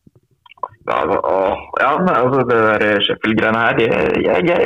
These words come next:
jeg vet ikke hva som er greia. Det er liksom akkurat hakk under der det var i fjor. Der de i fjor akkurat klarte å redde seg til en sånn en null og holde nullen og sånn, så er det liksom ikke samme intensiteten og mentaliteten, og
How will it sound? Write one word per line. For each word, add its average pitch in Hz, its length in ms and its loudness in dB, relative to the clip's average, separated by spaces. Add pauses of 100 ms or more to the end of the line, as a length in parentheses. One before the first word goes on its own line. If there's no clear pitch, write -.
jeg 180 160 0
vet 101 240 -2
ikke 135 160 0
hva 107 80 -2
som 127 100 -2
er 120 60 0
greia. 143 180 0
Det 151 80 0
er 143 240 2
liksom 151 220 -2 (1000)
akkurat 127 420 -2
hakk - 340 -4
under 113 160 2
der 110 140 2
det 113 60 2
var 117 100 0
i 117 60 -8
fjor. 143 220 -2
Der 123 220 0
de 131 80 0 (320)
i 117 80 -4
fjor 123 160 0
akkurat 131 460 -4
klarte 113 180 0
å 113 60 0
redde 101 420 -4
seg 98 160 -2
til 127 80 0
en 113 80 0
sånn 113 160 0
en 110 240 2
null 113 160 2
og 113 80 0
holde 110 240 2
nullen 110 320 0
og 123 80 -2
sånn, 143 160 0
så 151 80 2
er 95 160 0
det 120 80 -4
liksom 113 160 -6
ikke 113 240 -4
samme 98 340 0 (720)
intensiteten 110 880 -2
og 107 200 2
mentaliteten, 110 800 0
og 101 140 0